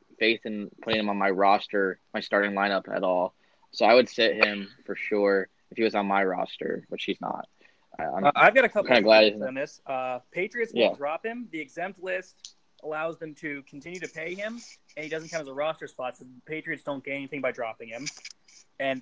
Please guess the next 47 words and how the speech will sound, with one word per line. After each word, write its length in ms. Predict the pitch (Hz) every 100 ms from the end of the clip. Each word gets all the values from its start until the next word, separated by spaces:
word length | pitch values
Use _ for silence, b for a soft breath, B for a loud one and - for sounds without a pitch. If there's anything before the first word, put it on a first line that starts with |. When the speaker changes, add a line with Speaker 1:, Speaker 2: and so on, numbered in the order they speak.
| -
Speaker 2:
I 120 | 143
don't 120 | 226
think 120 | 214 190
he 60 |
goes 160 | 165 165
on 60 |
the 80 | 160
exempt 360 | 139 139 160 139
list. 160 | 117
I 80 | 131
think 100 | 160
it 80 | 156
sets 160 | - 127
a 40 |
bad 240 | 131 143 -
precedent 360 | 139 - 135
for 60 | 139
the 100 | 131
N 100 | 127
F 120 | -
L, 240 | 135 127 123
and 120 | 127
they're 80 | 131
still 140 | 123
trying 240 | 143 127
to 40 | 127
negotiate 420 | 127 127 - 127
a 60 | 113
C 180 | 135
B 200 | 127 123 131
A 80 |
right 140 | 143 147
now. 300 | 165 180 180 _ _ _ _ - _
Even 200 | 175 190
if 40 |
Speaker 1:
Well, 60 | 208
Speaker 2:
people 120 | 185
don't 80 | 127
Speaker 1:
they 60 | 147
Speaker 2:
like 200 | 170 202
it, 80 |
I 80 | 147
don't 180 | 165 165
think 160 | 165 147
they 120 | 143
gain 280 | 147 151 151
anything 520 | 147 151 143 139